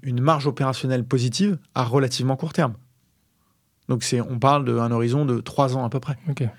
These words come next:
Speaker 1: Euh, en revanche, comme on met des capex très importants au départ, beaucoup d'investissements, on va avoir une période de ce qu'on appelle de payback,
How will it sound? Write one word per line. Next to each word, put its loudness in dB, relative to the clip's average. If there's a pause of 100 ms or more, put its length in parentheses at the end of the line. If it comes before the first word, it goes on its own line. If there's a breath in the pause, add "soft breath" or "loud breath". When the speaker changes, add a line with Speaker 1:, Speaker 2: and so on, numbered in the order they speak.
(480 soft breath)
Speaker 1:
Euh, -2
en -8
revanche, 0
comme 0
on -2
met 0
des 0
capex -2
très 0
importants -2
au 0
départ, -2
beaucoup -2
d'investissements, -2 (1080 loud breath)
on 0
va 4
avoir 2
une -4
période 0
de -4
ce -14
qu'on -6
appelle -4
de -4
payback, 0